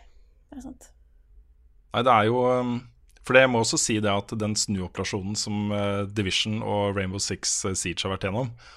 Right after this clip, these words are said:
Speaker 2: har jo, det imponerer meg. Altså, jeg blir imponert av det. Og, eh, føler et behov for å vende tilbake selv, for å tenke, for å, for å se hva det har blitt, da.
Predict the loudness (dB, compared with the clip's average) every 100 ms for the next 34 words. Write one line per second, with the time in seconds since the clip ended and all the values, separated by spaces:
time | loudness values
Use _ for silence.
0 | -2 0 2 -2 -4 -4 -4 -2 -2 -2
1 | -4 -8 -8 -20 -14 -6 -2 0 0 0
2 | -2 -2 -4 -4 -4 -4 -6 -14 -20 -20
3 | -20 -12 -4 -2 0 0 0 0 -2 -2
4 | -2 2 2 2 -4 -6 -6 -6 -6 -6
5 | -6 -4 -2 -4 -6 -8 -8 -8 -4 -2
6 | -4 -12 -20 -20 -20 _ _ -6 -4 -2
7 | -4 -6 -8 -6 -6 -6 -4 -4 -4 -6
8 | -6 -4 -4 -4 -6